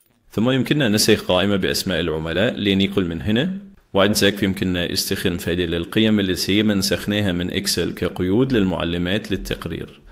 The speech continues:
وبالتالي أو كان ساعة يمكننا ببساطة النسخ واللصق من إكسل بهذه الطريقة. وسان ميتوري تايسو فتح ملف النتيجة مرة سواس.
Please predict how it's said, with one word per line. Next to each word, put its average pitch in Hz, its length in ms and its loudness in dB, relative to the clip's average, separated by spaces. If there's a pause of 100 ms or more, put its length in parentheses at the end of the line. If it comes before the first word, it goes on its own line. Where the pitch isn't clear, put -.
(280)
وبالتالي 101 560 4
أو 104 140 2
كان 95 220 0
ساعة 92 300 0
يمكننا 92 500 -2
ببساطة 90 760 0
النسخ 95 520 -2
واللصق 92 560 0
من 87 200 -4
إكسل - 340 -2
بهذه 95 280 0
الطريقة. 85 680 -4 (1040)
وسان 95 340 2
ميتوري 95 460 2
تايسو 95 460 0
فتح 95 440 0
ملف 90 420 -2
النتيجة 85 540 -4
مرة 82 300 -4
سواس. - 560 -8